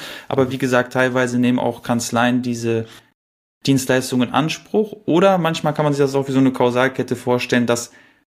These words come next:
der Mandant so etwas nachfragt und die Kanzlei kauft das dann quasi bei so einem Service Provider ein und gibt das dann an die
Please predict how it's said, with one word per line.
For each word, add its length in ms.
der 120
Mandant 360
so 120
etwas 320
nachfragt 640
und 160
die 80
Kanzlei 460
kauft 300
das 120
dann 140
quasi 280
bei 160
so 100
einem 200
Service 360
Provider 440
ein 160
und 160
gibt 160
das 160
dann 180
an 240
die 300